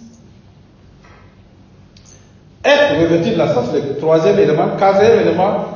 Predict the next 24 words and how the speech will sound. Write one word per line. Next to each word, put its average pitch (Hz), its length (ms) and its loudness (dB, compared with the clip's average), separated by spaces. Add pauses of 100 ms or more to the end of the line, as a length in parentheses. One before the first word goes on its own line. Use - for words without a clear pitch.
(160)
être 330 440 0
conduit 254 480 -2
par 320 160 0
le 220 100 4
Saint-Esprit. 180 1160 -6 (640)
Se - 160 -12
laisser 151 320 -6
conduire 165 360 -8
par 170 120 -8
le 139 100 -10
Saint-Esprit. 127 680 -12 (600)
Voilà 117 220 -8
ce 139 140 -10
que 143 80 -10
les 120 100 -10
chrétiens 110 340 -14
n'aiment 92 300 -14
pas. 90 140 -20 (2250)
<laughs> 117 60 -14 (400)
Parce 139 160 -10
que 147 120 -12
quand 233 100 -6
le 190 100 -6
Saint-Esprit 185 400 -8